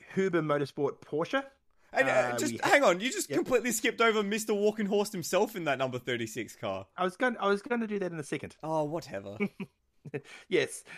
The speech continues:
Speaker 1: the number twenty-three, Huber Motorsport Porsche. Uh, the silver drivers there, Jacob Schall and Nico,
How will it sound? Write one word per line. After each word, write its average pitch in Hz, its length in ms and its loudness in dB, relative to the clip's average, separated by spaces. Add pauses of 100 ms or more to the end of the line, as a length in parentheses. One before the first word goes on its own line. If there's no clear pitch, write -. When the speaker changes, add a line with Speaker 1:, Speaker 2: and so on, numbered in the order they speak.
(120)
Speaker 1:
the 165 140 -4
number 214 220 0
twenty-three, 180 720 -2 (320)
Huber 180 240 -4
Motorsport 151 480 -2
Porsche. 147 400 -2 (720)
Uh, 139 420 -2
the 151 80 -8
silver 147 320 0
drivers 131 320 2
there, 127 220 2
Jacob 139 320 -2
Schall 120 360 -2
and 139 220 -2
Nico, 160 320 -2